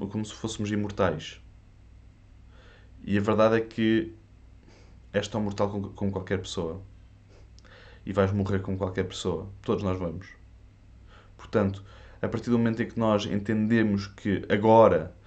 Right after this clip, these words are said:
de que isso é uma possibilidade, podemos viver m-, com muito mais intensidade, ok? E muito, com uma, com um pensamento muito mais real do que,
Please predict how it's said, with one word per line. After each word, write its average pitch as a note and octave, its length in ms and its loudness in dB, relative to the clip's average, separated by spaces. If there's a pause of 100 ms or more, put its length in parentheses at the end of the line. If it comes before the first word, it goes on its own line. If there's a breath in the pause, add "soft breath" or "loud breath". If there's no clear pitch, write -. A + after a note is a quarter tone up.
(240 loud breath)
de G2+ 80 -2
que G2 140 -10
isso G2 120 -6
é G#2+ 60 4
uma G#2 80 4
possibilidade, F#2 680 2 (600 loud breath)
podemos A2+ 240 2
viver A2 380 0 (120)
m-, G2 260 2
com G#2 180 0
muito A2 400 2
mais G#2 280 2
intensidade, G2+ 840 0 (560)
ok? E2+ 280 -6 (300 loud breath)
E G2+ 100 2
muito, A#2+ 320 4 (120)
com G#2 120 -6
uma, G2 320 4
com - 160 -6
um F#2+ 60 0
pensamento G#2 400 -4
muito G#2 180 -4
mais G2+ 180 2
real G2+ 640 2 (680 loud breath)
do A#2 140 0
que, A#2+ 420 0